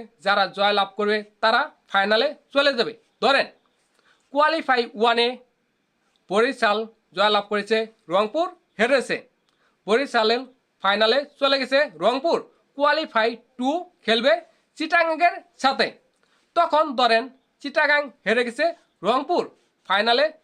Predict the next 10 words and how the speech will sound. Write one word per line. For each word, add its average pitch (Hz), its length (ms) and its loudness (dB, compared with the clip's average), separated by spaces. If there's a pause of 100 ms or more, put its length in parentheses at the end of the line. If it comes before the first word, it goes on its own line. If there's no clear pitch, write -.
(120)
চলে 320 220 4
গেছে, 175 180 -4 (1080)
রংপুর 294 360 0 (220)
এবং 262 160 2 (300)
বরিশাল 240 480 0 (280)
ফাইনাল 226 340 2 (280)
খেলা। 190 200 0 (1120)
ওই 294 200 4 (160)
ফাইনাল 262 400 0
খেলাতে 269 440 0